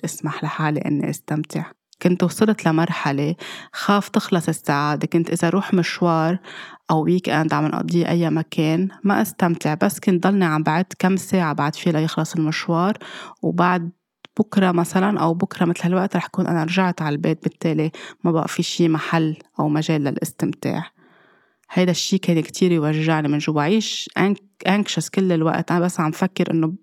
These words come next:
هيدا رح يخلص وبكرة رح يخلص وبعد في كم ساعة لهاللحظات الحلوة. كنت كأني عن جد عم بفقد إني أنا أعيش حياتي أو بفقد القدرة على العيش، مش بس على الاستمتاع.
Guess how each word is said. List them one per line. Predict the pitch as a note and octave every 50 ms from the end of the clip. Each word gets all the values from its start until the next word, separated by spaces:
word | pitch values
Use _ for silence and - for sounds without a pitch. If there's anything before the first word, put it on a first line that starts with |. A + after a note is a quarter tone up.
| _ _ -
هيدا | F3 F3+ F#3+ F#3+ F#3
رح | F3 E3 E3+ F3
يخلص | F3 - - - D#3 - -
وبكرة | E3+ - - - F3+
رح | E3 D#3+ - -
يخلص | F3 - - D#3 D#3+ -
وبعد | - E3 D#3+ -
في | - -
كم | - - F#3+ F#3+
ساعة | F3+ - - F#3+ F3 D#3 D3
لهاللحظات | D3+ D3+ D#3 C#3+ C#3+ D3+ D3 D#3+ D#3+ - D#3+ - -
الحلوة. | D#3+ - - - D#3 D3+ D#3+ - D#3 - - - - - - - - - - _ _ - -
كنت | A3+ A3+ A3+ A3 A3 G#3+ - -
كأني | - G3 F3 - F#3 G3 F#3+ F#3 F3+ E3+ F3
عن | E3+ D#3+ D#3+ E3
جد | E3 - F3 F3+ F3+ F#3 -
عم | D3+ D3 D#3 D#3+ D#3+ F3 - - _
بفقد | - F3+ A#3 A3+ - - - E3 D#3+
إني | - E3 E3 D#3+ -
أنا | D#3 E3 D3+
أعيش | C#3+ D3+ D#3+ E3 - -
حياتي | - - D3+ D3+ D#3+ D#3+ D#3+ - - -
أو | - D#3
بفقد | E3+ F#3+ G3 - - - E3 E3+ - _ - - - _ _ _ _ _ -
القدرة | - C#3 E3+ F3 F#3 E3+
على | D#3 D3+ D3+ D3+
العيش، | D3+ D3+ C#3+ C#3+ D3+ D3+ C#3+ C#3 - - - - - _ _ _ _ _ _ _ -
مش | F#3 F3 - E3
بس | D#3 D#3+ - -
على | D3+ C#3+ -
الاستمتاع. | B2+ - - - - - - D#3 D#3 - - C#3+ C#3+ D#3 E3 -